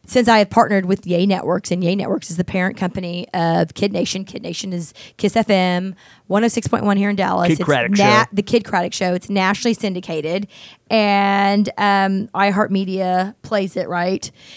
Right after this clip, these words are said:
Speaker 1: So I partnered with Yay Networks, their parent company, and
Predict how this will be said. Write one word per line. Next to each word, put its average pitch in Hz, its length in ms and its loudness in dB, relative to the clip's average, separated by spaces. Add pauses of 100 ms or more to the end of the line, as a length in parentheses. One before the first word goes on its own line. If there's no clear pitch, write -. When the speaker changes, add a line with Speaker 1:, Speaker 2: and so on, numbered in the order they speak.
(120)
Speaker 1:
So 208 480 4
I 202 120 -2
partnered 214 280 0
with 202 140 2
Yay 196 100 0
Networks, 214 440 0
their 196 160 -4
parent 196 260 -2
company, 208 320 0
and 226 580 2